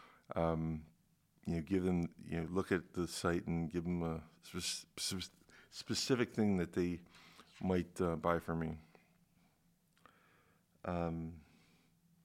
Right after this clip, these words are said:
but so the Ameri-, the American flag was on there. It was, it was, it wasn't expensive. I, I tried to put some expensive things on there, like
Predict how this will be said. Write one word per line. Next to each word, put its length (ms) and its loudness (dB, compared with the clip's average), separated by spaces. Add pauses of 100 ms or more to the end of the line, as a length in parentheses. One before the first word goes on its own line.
(720)
but 140 4
so 280 10
the 220 6
Ameri-, 400 10
the 180 2
American 300 8
flag 280 8
was 140 0
on 160 4
there. 220 0 (1300)
It 100 6
was, 220 10 (280)
it 80 8
was, 180 10
it 140 -2
wasn't 320 10
expensive. 560 6
I, 160 4
I 40 6
tried 280 10
to 60 4
put 220 6
some 240 8
expensive 460 4
things 240 4
on 180 8
there, 200 8
like 160 4